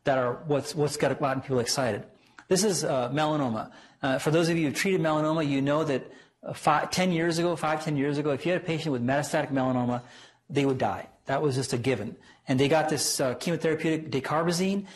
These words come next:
and this is the kind of curves you would see. Within a year, the vast majority of patients would be dead.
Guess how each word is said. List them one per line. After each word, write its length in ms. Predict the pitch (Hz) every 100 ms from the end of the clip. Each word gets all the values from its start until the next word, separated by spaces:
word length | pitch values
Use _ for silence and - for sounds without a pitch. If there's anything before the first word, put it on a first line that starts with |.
| - -
and 100 | 135
this 120 | 165
is 40 | 160
the 60 |
kind 160 | 156 139
of 60 | -
curves 320 | 160 143 127
you 80 | 127
would 100 | 123
see. 280 | 143 110
Within 260 | 120 139 165
a 60 | 147
year, 500 | 160 170 123 123 - - - - - _ _ _ -
the 140 | 143
vast 340 | 151 151 -
majority 300 | 151 135 135
of 20 | 131
patients 300 | 123 117 123
would 100 | 110
be 80 |
dead. 320 | 104 113 101